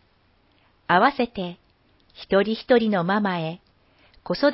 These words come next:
て応援プランを作成します。どのような支援が必要なのか、計画を立てていきますので、不安に思っていること、今のお気持ちなど聞かせてくださいね。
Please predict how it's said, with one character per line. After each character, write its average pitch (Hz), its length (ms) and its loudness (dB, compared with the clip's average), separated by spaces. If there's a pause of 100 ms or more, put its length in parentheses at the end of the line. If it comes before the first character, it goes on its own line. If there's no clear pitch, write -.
(140)
て 285 180 0
応 269 240 4
援 262 180 4
プ 269 140 -4
ラ 220 180 0
ン 165 120 -8
を 160 140 -6 (140)
作 - 200 -12
成 160 200 -2
し - 160 -12
ま 156 160 -8
す。 - 60 -20 (1120)
ど 165 140 -2
の 214 160 4
よ 247 140 6
う 240 40 2
な 196 140 -2
支 - 180 -4
援 226 180 0
が 175 140 -6
必 - 300 -6
要 233 100 4
な 233 160 0
の 208 120 -2
か、 185 300 -10 (380)
計 285 220 4
画 294 280 -2
を 277 60 2
立 285 200 0
て 254 80 0
て 220 80 0
い 190 100 -2
き - 120 -10
ま 196 140 -2
す - 160 -10
の 185 100 -4
で、 180 240 -8 (600)
不 180 200 0
安 202 200 4
に 214 120 0
思 185 220 -2
っ 202 60 -4
て - 160 -8
い 202 80 -6
る 175 80 -8
こ 170 180 -14
と、 - 200 -10 (800)
今 247 260 2
の 190 300 -2
お 170 100 -2
気 262 160 0
持 262 140 2
ち 269 120 -2
な 269 140 2
ど 220 240 -2 (240)
聞 - 120 -20
か 180 100 4
せ 196 120 -4
て 190 120 -4
く - 100 -10
だ 190 140 -4
さ 196 160 -6
い 165 80 -6
ね。 190 240 -10